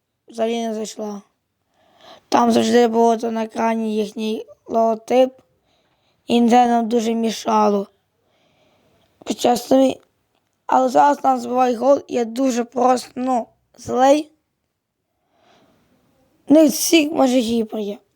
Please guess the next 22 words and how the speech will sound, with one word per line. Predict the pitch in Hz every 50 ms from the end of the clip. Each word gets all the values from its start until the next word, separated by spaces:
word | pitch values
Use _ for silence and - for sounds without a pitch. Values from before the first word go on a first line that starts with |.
| _ _
От. | - 247 220 - _ _ _ _ _ _ _ _ _ _ _ _ _ _ _ _ _ - _ _ _ _ _ _ _ _ _ _ _ _ _ _ _ _ -
Тому | 349 370 349 330 285
цей | 285 302
Вольт | 226 254 349 370 330 - -
ніфіга | 247 277 294 294 311 311
не | 302 285
робив, | 277 269 269 247 285 320 320 - - -
і |
ми, | 269 277 277 277 - -
я | 269 277 269
тоді | 262 - 320 320 262
так | 247 - 320 330 311 269
бішуся. | 226 220 - 285 311 302 - - - - - - 226 - _ _ _ _ _ _ _ _ _ _ _
Я, | - -
тому | - 302 311
не | 320 311
м-, | 311 302 - - -
я | - 302 285
зараз, | 254 311 311 302 302
може, | 285 294 285 262
вже | 247 262 277 285 277 262
злий. | 226 226 233 233 247 262 277 285 285 240 226